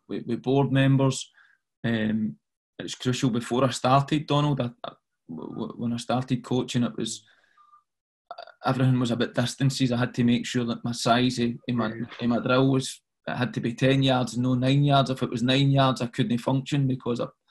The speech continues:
Speaker 1: I, I feel as if I've got O C D. Everything has to be
Speaker 2: Uh-huh.
Speaker 1: perfect. It's got to be, and again, it's just how I am.
Speaker 2: Yeah.
Speaker 1: But it's relationships with people that are the most important, um,
Speaker 2: Yeah.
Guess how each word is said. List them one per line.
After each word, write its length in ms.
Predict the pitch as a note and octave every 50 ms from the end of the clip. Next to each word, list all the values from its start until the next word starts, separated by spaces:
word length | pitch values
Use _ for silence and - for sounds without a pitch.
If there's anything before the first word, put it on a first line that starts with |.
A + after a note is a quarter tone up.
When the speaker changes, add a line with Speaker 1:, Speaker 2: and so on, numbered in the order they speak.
| _ _ _ _ _ _ _ _ _ _ - - _ _ _ _ _ _
Speaker 1:
I, 140 | - - A#2+ - - -
I 60 | B2
feel 220 | - - C3 C3
as 100 | B2 A#2
if 160 | A#2+ A#2+ -
I've 140 | B2 G#2+ -
got 80 | - G2+
O 100 | B2 B2
C 220 | A2 - B2 B2
D. 240 | - - B2+ C3+ C#3+
Everything 240 | C3+ C3+ C3+ C3 A#2+
has 160 | A#2 C3 C3 -
to 100 | - A2+
be 140 | A2 B2 A#2
Speaker 2:
Uh-huh. 80 | A#2+ -
Speaker 1:
perfect. 500 | B2 C3+ C#3 C#3 - D3+ C3+ - - -
It's 140 | - -
got 200 | - - B2 A2+ D2
to 60 | -
be, 460 | - - A#2 A#2+ A#2+ A#2+ A#2+ A#2 - _ _ -
and 120 | A#2 A#2
again, 300 | A2+ A#2 A#2+ C#3 D3 C#3+
it's 180 | C#3 B2 - - _ _ _ _ _ _ _ _ -
just 180 | - A#2+ - -
how 160 | - B2 B2
I 220 | A#2+ A#2+ A#2 B2 C3+
am. 200 | C#3+ C#3+ C#3 - _ _ _ _ _ _ _ _ _ _ -
Speaker 2:
Yeah. 60 | A#2 A2+ A2+ A2+ _ _ _ _ _ _
Speaker 1:
But 100 | - B2+
it's 140 | B2+ A#2 -
relationships 640 | A#2+ A#2+ B2 C3+ D3 C#3+ - D3 C#3 - C3 - -
with 100 | A#2 -
people 300 | - B2+ A#2+ - C3 C3
that 140 | A#2 A#2 -
are 100 | G#2+ G#2+
the 60 | A#2
most 280 | A2 A2+ A#2 A2+ - -
important, 520 | A2 G#2+ - A2+ A2 - - G#2+ G#2+ - _ _ _ _ _ _ -
um, 60 | G#2+ A2+
Speaker 2:
Yeah. 420 | A2+ A2+ A2+ A2 A2 A2 G#2+ -